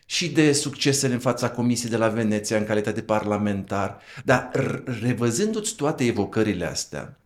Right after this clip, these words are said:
stau să te întreb, di-, în subtext să transmit următoarea idee.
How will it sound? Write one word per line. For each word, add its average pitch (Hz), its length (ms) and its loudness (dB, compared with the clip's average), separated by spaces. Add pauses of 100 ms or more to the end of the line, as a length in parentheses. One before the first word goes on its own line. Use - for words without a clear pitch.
(500)
stau - 280 -4
să - 60 -10
te 151 60 -2
întreb, 107 460 -2 (920)
di-, 151 320 -8
în 160 160 8
subtext 180 480 -2
să 165 100 0
transmit 135 320 2
următoarea 104 440 0
idee. 76 560 -8